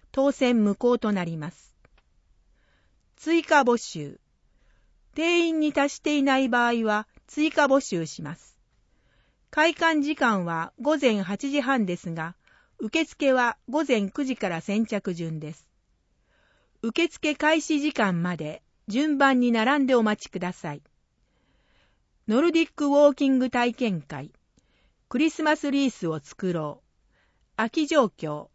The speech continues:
十月十五日水曜公開。受付、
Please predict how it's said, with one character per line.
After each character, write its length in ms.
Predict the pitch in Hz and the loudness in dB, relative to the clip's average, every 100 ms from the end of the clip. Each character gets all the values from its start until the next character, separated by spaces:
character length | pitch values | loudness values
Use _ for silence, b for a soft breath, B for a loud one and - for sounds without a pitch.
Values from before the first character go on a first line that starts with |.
| _ _ _ 269 | _ _ _ -12
十 280 | 247 311 302 | -4 -2 0
月 300 | 285 285 233 | 0 -2 -4
十 260 | 285 277 | -2 0
五 120 | 214 | 0
日 380 | 190 165 - 165 | -2 -4 -10 -14
水 360 | - 254 285 277 | -10 -4 -2 2
曜 200 | 262 160 | 2 0
公 300 | - 170 175 | -4 -6 -6
開。 320 | - 170 156 _ _ _ _ _ _ _ | -8 -10 -12 _ _ _ _ _ _ _
受 240 | 220 208 294 | -8 -2 -2
付、 420 | - - 233 | -2 -2 -2